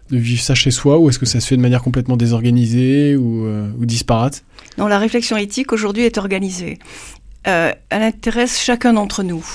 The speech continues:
Speaker 2: hein. Euh, le terme d'éthique paraît, euh, quelquefois, euh,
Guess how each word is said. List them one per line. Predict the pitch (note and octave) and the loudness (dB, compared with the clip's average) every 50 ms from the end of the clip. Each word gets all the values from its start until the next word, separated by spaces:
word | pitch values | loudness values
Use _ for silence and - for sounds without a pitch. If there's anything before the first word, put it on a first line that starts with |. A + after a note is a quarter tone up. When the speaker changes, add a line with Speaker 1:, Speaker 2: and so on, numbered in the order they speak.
| - - | -8 -6
Speaker 2:
hein. | E3+ F#3+ G3+ G3+ F#3+ | -6 -4 -4 -4 -4
Euh, | F3+ F#3 E3+ D3+ E3+ E3 | -4 -4 -4 -4 -4 -4
le | F3 F#3 F3+ | -4 -6 -4
terme | - A3+ G#3 G3+ F#3+ | -2 -2 -2 0 2
d'éthique | F#3+ G3 G3 G3 - - A3 A3 A3+ A3+ - F#3+ | 0 0 0 -2 -4 -4 -2 -2 -2 -2 -4 -8
paraît, | F3 - G3 E3 F3+ F#3 F#3 F3+ G3 G3 G3+ G3+ G3+ F#3+ | -6 -4 -6 -6 -4 -6 -6 -4 -4 -4 -4 -2 -4 -4
euh, | F#3 F#3 | -6 -6
quelquefois, | F3 - F#3 F3 - G3 F#3+ E3+ - - - G3 G3+ G3 | -6 -8 -8 -8 -6 -6 -6 -6 -6 -6 -6 -4 -4 -2
euh, | F#3+ G3+ G3+ G3+ G3 F#3+ F3+ F3 F3 | -2 -2 -2 -2 -2 -2 -2 -2 -4